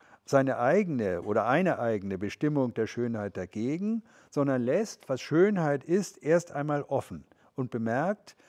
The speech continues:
was aber dazu erfordert wird, um einen Gegenstand schön zu nennen, das muss die Analyse der Urteile des Geschmacks entdecken. Beides zusammen erklärt,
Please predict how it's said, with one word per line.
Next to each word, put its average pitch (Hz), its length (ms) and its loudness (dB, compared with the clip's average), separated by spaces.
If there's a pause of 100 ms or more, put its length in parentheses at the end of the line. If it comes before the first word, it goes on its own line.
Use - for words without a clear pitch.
(220)
was 170 400 0
aber 185 280 -6
dazu 165 320 2
erfordert 156 800 4
wird, 95 360 -4 (220)
um 156 180 2
einen 123 300 -2
Gegenstand 151 680 -4
schön 139 340 -2
zu 117 160 -6
nennen, 156 460 -4 (320)
das 170 280 6
muss 180 200 2
die 147 140 -4
Analyse 131 640 0
der 117 180 -4
Urteile 113 560 -4
des 101 240 -6
Geschmacks 87 720 -8
entdecken. 110 520 -8 (800)
Beides 208 480 0
zusammen 131 600 0
erklärt, 139 680 2